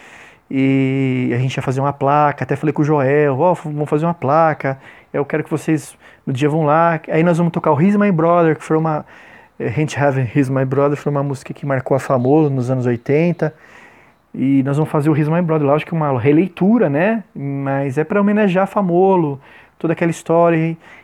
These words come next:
e eu até permiti, é, é, pedi permissão da Célia, que assim, com muito carinho, ia permitir que eles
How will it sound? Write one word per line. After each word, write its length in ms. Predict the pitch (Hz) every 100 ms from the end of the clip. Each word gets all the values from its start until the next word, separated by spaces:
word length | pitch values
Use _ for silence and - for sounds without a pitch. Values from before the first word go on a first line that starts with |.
| -
e 40 |
eu 100 | 151
até 220 | 147 139 160
permiti, 760 | 180 180 165 - 180 185 320 -
é, 200 | 139 123 - -
é, 160 | 151 127
pedi 240 | - 147
permissão 500 | 156 175 185 - 185
da 120 | 185 165
Célia, 420 | - 151 175 143
que 200 | - 143
assim, 240 | - 147
com 120 | 135
muito 240 | 135 151 -
carinho, 520 | 165 143 135 156 135 - - - - - -
ia 160 | 147
permitir 440 | 147 160 147 - 151
que 120 | 151
eles 240 | 143 -